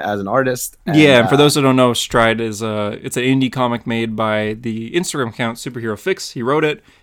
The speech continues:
Speaker 2: and we both had an opportunity to help him create it. And so far, it's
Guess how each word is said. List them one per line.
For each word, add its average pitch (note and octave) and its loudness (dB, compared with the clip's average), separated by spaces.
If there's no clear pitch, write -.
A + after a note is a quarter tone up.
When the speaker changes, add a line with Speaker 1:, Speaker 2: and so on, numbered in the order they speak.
Speaker 2:
and B2 -2
we B2+ -2
both C3 -2
had C3 -4
an C3 0
opportunity B2+ -2
to A#2 -6
help D#3 -4
him A2 -8
create D#3 -4
it. A2 -6
And A#2 -8
so C3+ -6
far, C#3+ -2
it's - -8